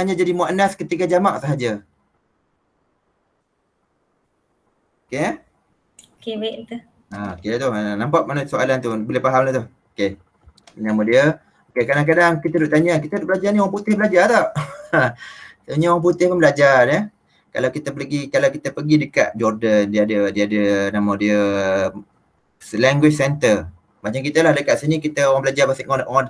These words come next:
Speaker 1: orang pergi Brit-, British Council. Kalau kat negara Arab, orang, orang putih, orang Korea, orang, dia orang belajar benda-benda ni. Tapi dia kita, apa, eh, lah punya pensyarah dia kena explain lah dalam bahasa, dalam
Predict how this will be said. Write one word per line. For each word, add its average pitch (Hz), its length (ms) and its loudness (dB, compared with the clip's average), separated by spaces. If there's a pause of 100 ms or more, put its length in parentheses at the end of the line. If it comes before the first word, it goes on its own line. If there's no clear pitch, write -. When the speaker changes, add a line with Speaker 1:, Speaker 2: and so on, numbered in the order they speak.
Speaker 1:
orang 123 220 -6
pergi 135 180 -8
Brit-, 143 240 -8
British 143 380 -8
Council. 139 420 0 (720)
Kalau 120 160 -4
kat - 160 -2
negara 147 300 2
Arab, 175 160 4 (100)
orang, 135 400 0
orang 123 160 -4
putih, 147 480 0
orang 117 220 -4
Korea, 139 580 2
orang, 139 160 2
dia 170 140 2
orang 175 100 2
belajar 165 320 4
benda-benda 165 320 2
ni. 127 160 0 (480)
Tapi - 240 -10
dia 180 80 -2
kita, 170 400 -6 (640)
apa, 135 640 2
eh, 123 240 2
lah 123 80 -2
punya 131 240 -4
pensyarah 127 480 0
dia 165 80 0
kena 170 240 -2
explain 151 560 0
lah 104 80 0
dalam 117 240 0
bahasa, 120 320 -4
dalam 123 240 -2